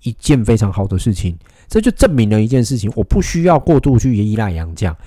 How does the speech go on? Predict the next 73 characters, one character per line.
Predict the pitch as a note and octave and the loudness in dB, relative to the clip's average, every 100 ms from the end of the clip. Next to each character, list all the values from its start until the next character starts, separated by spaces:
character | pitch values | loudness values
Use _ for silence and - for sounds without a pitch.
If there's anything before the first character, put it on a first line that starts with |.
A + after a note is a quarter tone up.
| - - - - - | -20 -20 -20 -8 0
我 | |
们 | F3+ | 2
刚 | G#3+ B3 | 2 0
刚 | B3 | 2
讨 | D3+ D3 | 2 4
论 | G3 | 4
的 | E3 | 2
国 | - C#3+ | 2 4
王 | E3+ B2+ B2 | 6 4 2
跟 | C3+ C#3 C#3+ | 0 -2 -2
工 | - D3 | 0 2
程 | C3 A2+ | 2 0
师， | G#2+ A#2 | 0 0
其 | A#2+ | 0
实 | A2 G#2 | -2 -2
他 | - D3+ | -2 -2
们 | E3+ C3 A#2+ | 0 -2 2
对 | E3 A2 | 2 2
于 | G2 | 0
洋 | G2 | -2
将 | A2+ A2 | 0 0
的 | A2+ | 0
依 | G#2+ | 0
赖 | F#2+ | 0
还 | F#2+ | -2
是 | G#2 G#2+ | -2 -2
属 | - F2 | -2 -4
于 | |
比 | F2 F2 | -4 -2
较 | F2+ | -2
大 | - D#2+ E2 | -2 -4 -6
的。 | - - _ - _ | -12 -20 _ -20 _
好， | - C3+ | -2 2
那 | A3 F3 F#3+ - | 2 2 -2 0
梦 | D4+ B3 | 2 4
想 | D3 A2+ | 2 2
家 | C3 F3+ | 2 2
的 | F3+ C#3 | 4 4
部 | E3+ D3 | 4 4
分， | E3 B2+ | 4 2
其 | B2+ | 2
实 | C3 | 0
对 | A#2 D#3 | 2 4
洋 | A#2 A#2 | 4 4
将 | D#3 D#3+ | 2 4
的 | B2 | 2
依 | F3 D#3+ | 2 0
赖 | E3+ C3 G2+ | 2 0 0
是， | - C3 F#2+ - _ _ _ _ - | 0 0 -2 -6 _ _ _ _ -8
呃， | C3 B2 A#2 A2+ A2 G#2 G2+ - | -2 0 2 2 2 0 -2 -4
我 | C#3 C#3 | 0 2
们 | D#3 | 2
以 | C#3 | 2
这 | F3 | 0
一 | E3+ | 2
场 | A#2 | 0
来 | F#2+ F#2 | -2 -2
看， | C3+ G#2 - - | -2 -2 -6 -2
也 | A#2+ | 0
算 | - D3+ C3+ | 2 0 0
是 | |
蛮 | A#2+ G2+ | -2 -2
大， | A#2 C#3 | -2 2
因 | |
为 | E3 | 2
上 | - D3 | 2 0
一 | D3 | 0
场 | A#2+ | 0
比 | G2+ | 2
赛 | B2 A#2 | 2 2
Jankovic | C3+ B2 A2 F#2 F#2+ | 2 2 2 0 -4
受 | E2+ D3+ G#2+ | -2 0 0
伤， | - F#2+ F#2 | 0 -4 -4